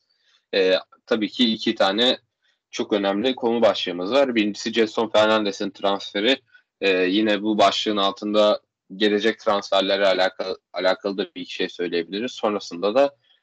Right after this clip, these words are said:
evimizde oynayacağımız Antalya Spor maçını konuşacağız. Ee, ki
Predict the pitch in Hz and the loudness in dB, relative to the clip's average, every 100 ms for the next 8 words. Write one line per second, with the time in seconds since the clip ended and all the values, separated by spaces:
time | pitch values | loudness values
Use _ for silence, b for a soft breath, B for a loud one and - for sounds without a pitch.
0 | _ _ - 113 107 113 113 104 92 101 | _ _ 0 2 2 2 0 0 0 0
1 | 113 127 110 110 110 107 - 110 104 101 | 0 0 0 2 0 0 -4 -2 -2 -4
2 | - 98 92 98 92 - 104 135 - - | -6 -10 -6 -6 -6 -4 2 2 0 -16
3 | _ _ _ - 90 90 85 85 85 - | _ _ _ -6 -2 0 2 0 -2 0
4 | 107 | 0